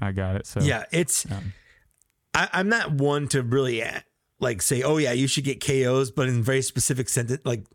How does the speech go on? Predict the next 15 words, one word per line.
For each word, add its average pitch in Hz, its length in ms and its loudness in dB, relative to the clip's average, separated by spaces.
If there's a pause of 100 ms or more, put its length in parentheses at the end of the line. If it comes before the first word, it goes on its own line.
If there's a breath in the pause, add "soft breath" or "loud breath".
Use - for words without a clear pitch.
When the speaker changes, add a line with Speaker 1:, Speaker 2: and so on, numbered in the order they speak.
(140)
Speaker 2:
circumstances, 170 800 0 (640 loud breath)
I'm, 135 200 2
Speaker 1:
Yeah, 147 80 2
like 123 180 -2
Speaker 2:
I'm 135 180 2
okay 131 300 2
with 117 180 2
it. 101 240 -4 (440)
Speaker 1:
Yeah, 139 200 0
I 147 60 0
don't 170 140 0
think 165 180 -2
people 147 240 2
should 123 240 -2
be 117 320 0